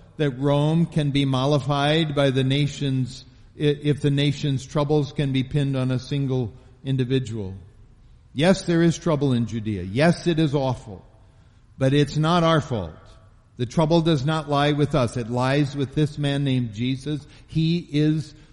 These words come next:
the troublemaker. Please work with us. Help us make him go away. Now, Caiaphas does not say it like that, but that is the gist of what his argument will be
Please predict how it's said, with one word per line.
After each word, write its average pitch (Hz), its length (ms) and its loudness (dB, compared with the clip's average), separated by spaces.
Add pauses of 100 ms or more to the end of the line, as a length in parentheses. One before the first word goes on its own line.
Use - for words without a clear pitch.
(120)
the 147 100 -2
troublemaker. 147 800 -2
Please 147 720 -2
work 135 300 -6
with 135 200 -2
us. 143 280 -6
Help 143 260 -6
us 139 220 -4
make 127 260 -6
him 117 180 -2
go 113 160 -4
away. 95 380 -6 (1800)
Now, 101 160 -14
Caiaphas 123 640 -4
does 107 240 -8
not 107 280 -8
say 123 240 -4
it 117 200 -8
like 120 240 -4
that, 113 280 -4
but 113 180 -10
that 120 180 -2
is 110 240 -4
the 107 100 -6
gist 110 540 -6
of 104 100 -8
what 117 160 -4
his 117 160 -4
argument 123 580 -4
will 127 140 -6
be 113 540 -4